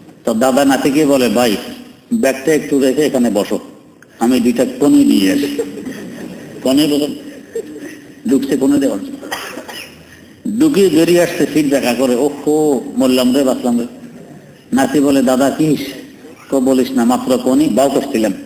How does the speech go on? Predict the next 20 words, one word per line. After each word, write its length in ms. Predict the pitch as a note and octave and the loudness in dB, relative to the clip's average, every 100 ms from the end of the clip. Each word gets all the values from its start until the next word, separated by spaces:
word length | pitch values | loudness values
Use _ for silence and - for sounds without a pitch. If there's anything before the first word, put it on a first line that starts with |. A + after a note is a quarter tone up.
| - A2 | -10 -2
দেওয়ার 220 | A2+ B2 G#2+ | 2 2 2
জন্য। 140 | G#2+ - - - - - - - - - - | -2 -8 -10 -16 -20 -20 -20 -20 -20 -14 -2
কোন 240 | E3 D#3+ | 2 4
গোলামের 340 | D3+ D3+ D3 | 4 4 4
ভোট 180 | B2 C3+ | 4 2
গোলাম 340 | A#2+ C3+ B2 G#2+ | 4 2 2 0
পিছন 300 | C3+ E3+ D3+ | 0 0 2
দিয়ে 180 | D3 C#3 | 4 2
আসা, 300 | - - - - - - - - - - - | 0 -2 -6 -6 -14 -14 -10 -10 -8 -8 -2
আমার 220 | C#4+ C#3 - - - - - - - - - - - - B2 | 0 0 -2 -6 -10 -18 -18 -16 -14 -14 -14 -12 -12 -8 -2
এমন 320 | D3+ D#3+ D3 | 2 4 4
কনি 220 | F3 F#3+ | 2 4
মেরুদণ্ডের 600 | D3 C3+ C#3+ C#3 C#3+ D3+ | 4 4 4 4 4 2
হাড় 220 | C#3 D3 C3 | 2 0 2
ভেঙেই 320 | D3 E3+ F3+ | 4 4 2
ফেলছে। 360 | A#2+ F#2+ - - - - - - - - - | 0 -2 -8 -12 -14 -14 -12 -12 -12 -10 -4
আল্লাহ 240 | B2+ C3+ B2 | 0 2 4
জানে 200 | B2+ A#2+ | 4 2
কি 160 | B2+ | 2
অবস্থা। 360 | B2 A#2+ - | 2 0 -2